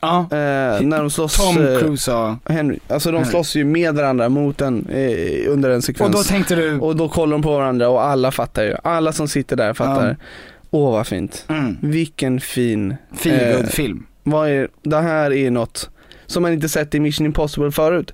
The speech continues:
Speaker 1: Mm.
Speaker 2: För det är ju ganska stereotypiskt i Mission Impossible.
Speaker 1: Mhm.
Speaker 2: Men, ehm,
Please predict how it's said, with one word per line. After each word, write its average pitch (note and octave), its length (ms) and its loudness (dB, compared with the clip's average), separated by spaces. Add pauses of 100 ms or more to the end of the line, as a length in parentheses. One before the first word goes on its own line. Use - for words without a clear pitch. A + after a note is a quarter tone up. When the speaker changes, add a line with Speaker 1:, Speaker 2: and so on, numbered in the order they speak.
(120)
Speaker 1:
Mm. C#3+ 200 0
Speaker 2:
För D#3+ 80 2
det D#3+ 60 2
är - 20 2
ju D#3+ 60 2
ganska E3 280 -2
stereotypiskt F3 840 0
i B2 40 0
Mission C3 240 -2
Impossible. C3+ 500 -2
Speaker 1:
Mhm. D#3 380 0
Speaker 2:
Men, E3 240 0
ehm, D#3+ 240 0